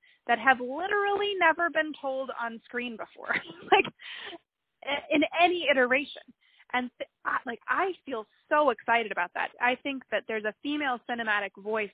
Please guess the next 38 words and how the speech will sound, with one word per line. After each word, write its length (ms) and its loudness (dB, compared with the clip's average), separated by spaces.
that 120 -4
we 380 -12
do 180 -2
not, 220 4
like, 160 4
we 160 2
have 120 6
never 340 6
had 200 -6
the 120 0
opportunity 600 -6
to 180 -16
discover. 540 0
And 100 8
I 140 10
don't 240 -2
mean, 400 -10
I 120 -2
mean, 220 -6
like, 180 0
on 180 -10
a 60 -10
big 140 -12
scale, 280 2
like, 160 -4
like, 160 -4
if 140 -8
you 100 -4
think 160 -2
about 240 6
that 160 6
time 220 2
where, 120 -4
like, 160 -8
Scorsese 640 0
and 120 -8
Spielberg 600 2
and, 180 -8